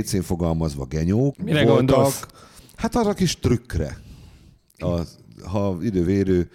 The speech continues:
Speaker 1: harmadik szakaszába az utolsó kimenetel előtt,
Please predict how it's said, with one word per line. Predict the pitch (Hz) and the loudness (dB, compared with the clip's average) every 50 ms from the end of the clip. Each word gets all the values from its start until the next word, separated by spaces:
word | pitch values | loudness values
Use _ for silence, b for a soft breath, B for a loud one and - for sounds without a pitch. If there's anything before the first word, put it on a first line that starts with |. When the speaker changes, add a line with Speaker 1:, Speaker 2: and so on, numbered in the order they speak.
| B B B B B B B B | B B B B B B B B
Speaker 1:
harmadik | - 104 95 85 76 76 69 | -4 -2 -2 -2 -2 -6 -6
szakaszába | - - 127 - 104 92 - - 87 82 80 78 78 76 76 80 78 78 71 | -6 -8 -8 -6 -6 -6 -4 -4 -2 -2 -2 -4 -4 -4 -4 -4 -4 -4 -4
az | 65 73 - | -6 -8 -10
utolsó | 85 - - 69 67 65 - - 73 71 67 64 - - | -10 -8 -8 -8 -8 -8 -6 -6 -6 -6 -6 -8 -14 -12
kimenetel | - - 73 73 71 67 64 - 67 67 67 | -10 -8 -6 -6 -6 -8 -8 -10 -10 -10 -6
előtt, | 87 110 98 92 85 80 - - | -4 0 2 2 2 2 0 -4